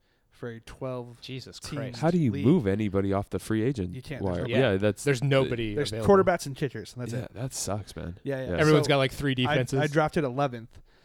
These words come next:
Speaker 3: Yeah.
Speaker 1: And that was the thing. Like, some of these people who don't necessarily know how to play in this league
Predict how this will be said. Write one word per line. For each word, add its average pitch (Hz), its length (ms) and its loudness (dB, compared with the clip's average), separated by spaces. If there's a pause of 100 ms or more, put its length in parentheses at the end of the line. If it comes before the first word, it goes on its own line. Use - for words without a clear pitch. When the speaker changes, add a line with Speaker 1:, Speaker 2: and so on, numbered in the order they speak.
Speaker 3:
Yeah. 78 100 -2 (160)
Speaker 1:
And 175 140 -2
that 196 100 2
was 202 100 0
the 180 80 -4
thing. 254 180 -4
Like, 147 260 -4
some - 180 -8
of 190 40 -4
these 185 80 -6
people 175 180 -2
who 156 80 0
don't 147 280 -4
necessarily 143 440 -6
know 135 80 -6
how 131 60 -6
to 123 60 -10
play 151 160 -10
in 170 80 -8
this 147 180 -10
league 127 200 -8